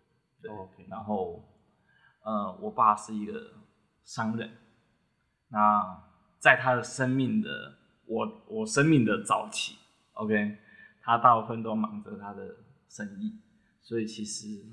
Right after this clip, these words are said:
Speaker 1: 在我的生命的童年里面，爸爸是大部分是缺席的。
Speaker 2: 哦。
Speaker 1: 那出席的时候留下的印象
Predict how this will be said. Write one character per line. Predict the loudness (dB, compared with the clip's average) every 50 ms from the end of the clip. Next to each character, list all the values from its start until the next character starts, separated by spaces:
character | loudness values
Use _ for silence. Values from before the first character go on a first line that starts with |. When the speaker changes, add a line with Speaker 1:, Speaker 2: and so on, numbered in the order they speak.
| -20 -20 _ _ _ _ _ _ _ _ _ _ _ _ _ _ _ _ _ _ _ _ _ _ _ _ _ _ _
Speaker 1:
在 | 2 4 4
我 | 4 2
的 | 0 -4 -4
生 | -4 -2 0 0
命 | 0 0 0 -2 -4
的 | -4 -6 -10 -12 -14 -16 -18 -20
童 | -14 -8 -6 -4 -2 0
年 | 2 2
里 | 2 2 0
面， | -2 -4 -6 -8 -8 -10 -12 _ _ _ _ _ _ _ _ _ _ _ _ _ _ _ _ _ _ -10
爸 | -8 -8 -8
爸 | -8 -12 -12 -14
是 | -16 -12 -10 -8 -8 -10 -10 -16 -20 _ _ _ _
大 | -2 -2 -2
部 | -4 -6
分 | -8 -10 -10 -10
是 | -12 -16
缺 | -14 -14 -14 -14
席 | -14 -18 -20 _ _
的。 | _ _ _ _ _ _
Speaker 2:
哦。 | -18 -14 -12 -12 -12 -12 -16 -20 -20 _ _ _ _ _ -20 -20 -20 _ _ _ _ _ _ _ _ _ _ 6
Speaker 1:
那 | 8 8 8 6 4 -2 -6
出 | -4 2 4 6
席 | 6 4 2 -4 -6
的 | -6 -6 -6
时 | -8 -12 -16
候 | -10 -8 -8 -6 -6
留 | -8 -12 -12
下 | -8 -6 -2
的 | 0 0
印 | 0 0 0 -2 -2
象 | -2 -2 -4